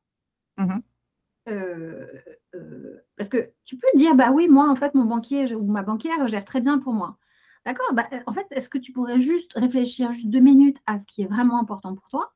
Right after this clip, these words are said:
Speaker 2: et puis ouvrir une conversation avec lui ou avec elle pour juste vérifier que c'est bien en phase ?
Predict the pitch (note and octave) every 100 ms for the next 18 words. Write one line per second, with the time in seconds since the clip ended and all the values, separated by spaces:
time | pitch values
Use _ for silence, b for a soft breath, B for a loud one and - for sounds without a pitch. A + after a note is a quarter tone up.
0 | _ _ _ _ - G3 B3 D#4 E4 F4
1 | D4 B3 A3 - A3 - B3 G3 F#3+ -
2 | A#3+ A3 F#3+ F#3+ A#4 - C#4 F#4 D#4 D#4
3 | F4 A4+ A4+ D#4 C#4 A#3+ B3+ B3+ B3 A#3
4 | A#3